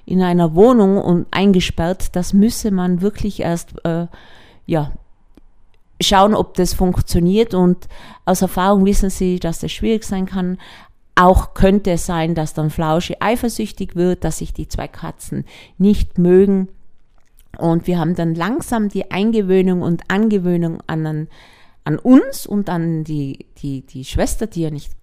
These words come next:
das, die ja, hat ja keine gewusst, oder die, so eine Katze hat dann kein Gedächtnis mehr oder Instinkt, dass das die, die Schwester ist, angenähert. Und heute ist es so, dass sich beide super gut vertragen,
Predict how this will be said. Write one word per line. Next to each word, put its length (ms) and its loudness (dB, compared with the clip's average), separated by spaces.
das, 260 -12
die 120 -8
ja, 280 -8
hat 200 -2
ja 60 -2
keine 300 -2
gewusst, 320 -4
oder 140 -4
die, 220 -6
so 140 -8
eine 120 -4
Katze 380 -8
hat 200 -14
dann 140 -8
kein 440 -4
Gedächtnis 580 0
mehr 160 0
oder 200 -4
Instinkt, 540 -4
dass 120 -8
das 220 -10
die, 180 -12
die 280 -10
Schwester 500 -4
ist, 220 -6
angenähert. 720 2
Und 200 2
heute 380 0
ist 140 -2
es 180 -4
so, 280 -2
dass 240 -2
sich 280 -8
beide 380 -2
super 380 0
gut 220 -4
vertragen, 640 -6